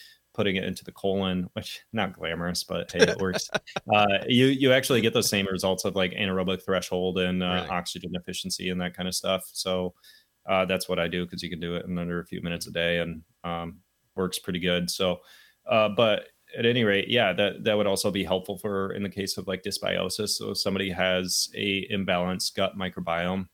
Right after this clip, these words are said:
Speaker 2: Mm-hmm.
Speaker 1: which also has associations to your brain, it has very
Speaker 2: Right.
Speaker 1: big health implications, your ability to, uh, create nutrition from your food and all that kind of stuff. So your microbiome is super important. Um,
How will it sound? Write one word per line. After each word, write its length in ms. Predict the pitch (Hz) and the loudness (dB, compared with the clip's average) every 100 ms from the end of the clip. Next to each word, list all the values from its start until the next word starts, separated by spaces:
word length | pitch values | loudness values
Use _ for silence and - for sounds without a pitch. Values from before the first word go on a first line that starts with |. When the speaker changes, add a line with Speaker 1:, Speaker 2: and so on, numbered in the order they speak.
| - | -10
Speaker 2:
Mm-hmm. 180 | 101 107 | -2 -2
Speaker 1:
which 120 | - | 0
also 320 | 123 123 113 | 0 2 4
has 140 | 104 95 | 2 2
associations 760 | 98 107 - 101 92 95 92 | 0 0 0 0 0 -2 -6
to 80 | 90 | -4
your 80 | 87 | -6
brain, 480 | - 101 98 98 95 | 0 2 2 2 0
it 80 | 98 | -2
has 200 | 101 90 | -4 0
very 200 | 107 95 | 0 2
Speaker 2:
Right. 60 | |
Speaker 1:
big 180 | 90 85 | -2 -4
health 200 | 87 87 | -4 -4
implications, 640 | 92 87 87 92 - 90 90 | -6 -6 -6 -6 -4 -6 -4
your 100 | 92 | -2
ability 380 | 92 92 92 90 | 0 0 -2 -4
to, 420 | - 87 87 85 - - - _ | -4 -4 -2 -4 -10 -20 -20 _
uh, 260 | 87 85 87 | -2 0 -2
create 340 | - 92 82 | 0 0 0
nutrition 460 | 87 - 95 - 92 | -2 -4 -6 -6 -10
from 180 | 82 82 | -10 -12
your 100 | - | -8
food 460 | 101 95 92 92 | -4 0 0 -2
and 160 | 82 80 | -4 -6
all 180 | 92 90 | -2 -2
that 160 | 82 | -2
kind 120 | - - | -6 -6
of 60 | |
stuff. 220 | - 87 - | -4 -4 -4
So 100 | 92 | -2
your 100 | 87 | 0
microbiome 600 | 90 87 - 82 85 82 | 0 -2 -6 -8 -8 -4
is 80 | - | -2
super 260 | 98 - 82 | -2 -6 -12
important. 580 | 82 101 95 87 85 - | -8 -2 -2 0 -4 -4
Um, 400 | 95 92 90 | -2 0 0